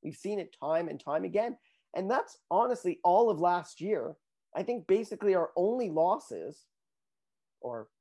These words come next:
our biggest losses of the year, were all to teams who just wrecked our O-line. So I do think we, we aren't gonna encounter the same problem for most of the games coming up. I don't think Miami's gonna be,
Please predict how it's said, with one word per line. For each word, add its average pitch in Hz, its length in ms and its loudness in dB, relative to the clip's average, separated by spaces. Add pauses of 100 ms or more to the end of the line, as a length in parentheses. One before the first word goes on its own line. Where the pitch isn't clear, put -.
(180)
our 131 240 -6
biggest 214 380 2
losses 127 460 -4
of 107 120 -12
the 113 120 -16 (140)
year, 113 340 -10 (360)
were 190 120 0
all 202 360 2
to - 140 -6
teams 180 400 -4
who 170 100 -4
just 156 300 0 (320)
wrecked 175 760 -4
our 151 240 -4
O-line. 117 400 -12 (280)
So 202 300 2 (680)
I 196 100 4
do 226 260 -2
think 196 460 -4
we, 185 280 -6 (880)
we 190 240 -6
aren't 202 260 4
gonna 185 160 2
encounter 160 440 0
the 143 140 -2
same 165 260 -4
problem 147 440 -2
for 160 180 -6
most 151 440 0
of 160 80 -4
the 143 80 0
games 131 480 -6 (400)
coming 135 320 -8
up. - 200 -12 (720)
I 180 120 -2
don't 214 220 0
think 170 220 -2
Miami's 139 640 -2
gonna 131 240 -6
be, 127 380 -8